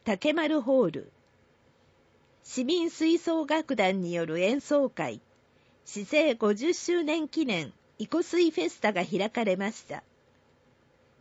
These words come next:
迫力ある演奏に満員の会場からは自然と手拍子が。五十周年を祝うために作られた未来への旅、生駒フ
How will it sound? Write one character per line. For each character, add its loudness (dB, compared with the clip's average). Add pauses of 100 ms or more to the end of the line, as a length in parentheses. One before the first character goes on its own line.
(140)
迫 0
力 0
あ 4
る 2
演 0
奏 0
に -6 (380)
満 2
員 0
の 0
会 0
場 2
か 0
ら 0
は -4 (180)
自 -6
然 4
と -2
手 0
拍 0
子 -6
が。 -10 (1300)
五 4
十 0
周 0
年 0
を 4
祝 0
う -2
た 0
め 2
に 0
作 -4
ら 0
れ -4
た -16 (640)
未 2
来 2
へ 2
の -2
旅、 -6 (560)
生 -2
駒 0
フ -6